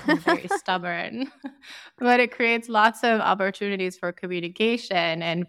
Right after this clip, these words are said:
Speaker 1: feedback. <laughs>
Speaker 2: Mm-hmm.
Speaker 1: Uh,
Speaker 2: Yeah.
Speaker 1: and I really think communication is the crux of a relationship, but it's such a, it's such a blast, I think, just spending time with the people you love and adore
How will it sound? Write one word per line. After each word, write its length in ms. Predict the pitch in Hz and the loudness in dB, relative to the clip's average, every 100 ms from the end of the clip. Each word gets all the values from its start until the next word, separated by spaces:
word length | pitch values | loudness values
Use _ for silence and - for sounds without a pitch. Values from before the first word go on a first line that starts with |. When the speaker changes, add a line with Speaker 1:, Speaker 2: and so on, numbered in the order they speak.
| - | -6
Speaker 1:
feedback. 720 | 302 302 240 - 220 226 - 269 | -8 -8 -6 -6 -6 -10 -8 -8
<laughs> 60 | - - 277 - - | -8 -16 -20 -14 0
Speaker 2:
Mm-hmm. 200 | 320 330 311 | 4 4 2
Speaker 1:
Uh, 100 | 214 202 | 2 4
Speaker 2:
Yeah. 120 | 190 | 4
Speaker 1:
and 120 | 190 | 2
I 80 | 196 | 2
really 300 | 190 190 196 | 0 -2 -4
think 280 | - 170 165 | -6 -10 -10
communication 580 | 165 156 - 165 170 - | -12 -14 -12 -14 -12 -12
is 140 | 170 | -12
the 80 | 175 | -14
crux 340 | - 165 - - | -10 -10 -10 -14
of 80 | |
a 60 | 175 | -12
relationship, 640 | - - 185 - 175 - _ | -12 -12 -14 -16 -16 -20 _
but 160 | - - _ | -12 -12 _
it's 200 | 190 - - | -18 -16 -6
such 240 | 220 - | -4 0
a, 140 | 196 - | 0 -2
it's 140 | - | -6
such 200 | - 185 | -8 -6
a 60 | 180 - | -10 -6
blast, 360 | 175 143 - 139 | -2 -2 -4 -14
I 60 | |
think, 240 | 147 156 156 | -10 -12 -10
just 160 | 160 | -16
spending 300 | - 165 156 156 | -10 -8 -8 -8
time 200 | 151 - | -8 -8
with 60 | |
the 60 | 160 | -12
people 260 | - - 156 | -18 -14 -12
you 140 | 156 | -8
love 300 | 147 156 160 | -4 -4 -4
and 120 | - 151 | -8 -10
adore 340 | - 156 | -8 -8